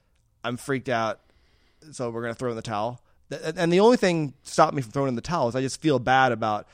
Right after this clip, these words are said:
now I have to transfer the remaining work to somebody else and, and have them babysit the move and make sure nothing else goes crazy.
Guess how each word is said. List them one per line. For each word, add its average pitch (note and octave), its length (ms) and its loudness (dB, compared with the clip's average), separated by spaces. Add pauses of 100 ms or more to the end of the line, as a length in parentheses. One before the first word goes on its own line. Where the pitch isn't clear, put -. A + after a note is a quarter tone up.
(120)
now C#3 220 0
I C#3 60 4
have C3+ 120 0
to A#2+ 80 -12
transfer B2 520 -6
the A#2 100 -6
remaining A2 360 -8
work G2+ 180 -10
to G#2+ 80 -16
somebody G#2 360 -10
else F#2 280 -6
and, F#2+ 160 -16
and G2 160 -14
have A#2+ 240 -8
them A2 280 -6
babysit G#2 540 -10
the A2 60 -12
move G2+ 300 -10
and G2+ 80 -12
make G2+ 120 -10
sure G2+ 100 -16
nothing F#2+ 140 -14
else F#2+ 160 -12
goes F#2 160 -14
crazy. F#2+ 440 -16